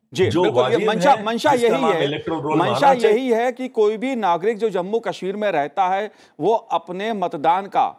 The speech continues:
Speaker 1: प्रयोग करने से वंचित ना रह जाए, मतदाता बने जम्मू कश्मीर का,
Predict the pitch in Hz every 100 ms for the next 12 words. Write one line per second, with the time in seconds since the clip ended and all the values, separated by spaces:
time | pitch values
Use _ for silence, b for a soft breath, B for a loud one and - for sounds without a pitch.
0 | b _ - 180 247 247 185 180 185 233
1 | 220 175 160 214 208 160 147 196 202 170
2 | 170 175 208 170 143 151 151 151 190 135
3 | 139 180 185 151 160 175 156 - 147 156
4 | - 160